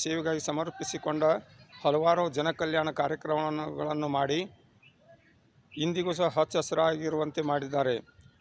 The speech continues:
ಇಂತಹ ತಾಯಿ ಜನನವಾದದ್ದು ಹತ್ತೊಂಬತ್ತು ನೂರ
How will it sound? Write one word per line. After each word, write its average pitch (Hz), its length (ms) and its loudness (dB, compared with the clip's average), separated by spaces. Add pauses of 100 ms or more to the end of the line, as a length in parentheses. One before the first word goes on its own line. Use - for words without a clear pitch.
(840)
ಇಂತಹ 156 400 2 (160)
ತಾಯಿ 160 220 6 (140)
ಜನನವಾದದ್ದು 151 600 0
ಹತ್ತೊಂಬತ್ತು 156 460 -6
ನೂರ 147 140 0